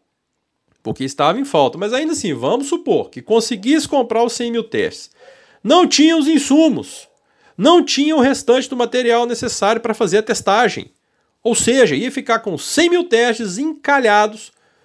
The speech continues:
né, sem poder fazer nada. Teria perdido a oportunidade de usar esses sete milhões e meio pra comprar alimentos, como foi feito. Então foi uma matéria canalha, uma matéria sem vergonha, pilantra.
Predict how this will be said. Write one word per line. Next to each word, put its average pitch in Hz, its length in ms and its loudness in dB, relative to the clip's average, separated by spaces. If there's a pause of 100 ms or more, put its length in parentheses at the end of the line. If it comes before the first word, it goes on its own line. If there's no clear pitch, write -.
(600)
né, 185 240 -4
sem 254 320 -2
poder 214 320 4
fazer 220 240 -2
nada. 165 340 -2 (460)
Teria 214 320 6
perdido 165 400 -4
a 320 60 -4
oportunidade 254 600 -4
de 196 40 -10
usar 147 240 -4
esses 135 220 -10
sete 247 360 -2
milhões 226 320 0
e 233 40 -8
meio 190 260 -4
pra 190 160 -8
comprar 170 300 -4
alimentos, 151 500 -6 (220)
como 156 160 -6
foi 156 160 -6
feito. - 340 -12 (160)
Então 135 300 -2
foi 117 160 -6
uma 113 120 -2
matéria 101 560 -2 (120)
canalha, 202 580 0 (260)
uma 151 120 -12
matéria 139 420 -12
sem - 560 -8
vergonha, 190 640 -4 (180)
pilantra. 233 640 4